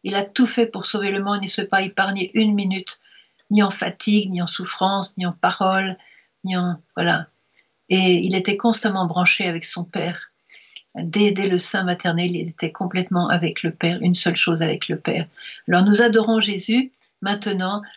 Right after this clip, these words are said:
dans le sein de Marie, qui vient se loger dans le sein de Marie.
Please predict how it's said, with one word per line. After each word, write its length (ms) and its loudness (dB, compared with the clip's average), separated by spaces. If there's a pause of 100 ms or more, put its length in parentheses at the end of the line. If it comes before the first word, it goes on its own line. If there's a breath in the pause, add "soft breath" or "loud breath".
(100)
dans 80 -4
le 100 -2
sein 300 2
de 120 -2
Marie, 500 -4 (360 loud breath)
qui 160 -6
vient 200 0
se 180 -6
loger 360 0
dans 140 -2
le 80 0
sein 220 -4
de 100 -2
Marie. 360 -2